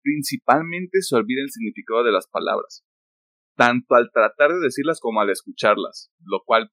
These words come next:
si usted suma dos más dos, pues en la actuación es bastante importante tener presente, este,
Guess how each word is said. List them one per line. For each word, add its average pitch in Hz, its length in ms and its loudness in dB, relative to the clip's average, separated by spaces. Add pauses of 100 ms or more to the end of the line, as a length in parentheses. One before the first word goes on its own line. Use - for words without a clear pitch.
si - 160 -10
usted 113 280 -2
suma 117 280 0
dos 110 200 -2
más 110 200 -4
dos, 127 280 0
pues - 220 -8
en 113 60 -4
la 104 80 0
actuación 113 420 -6
es 107 100 -6
bastante 120 480 0
importante 110 640 -2
tener 101 340 -10
presente, 104 440 -8
este, - 240 -20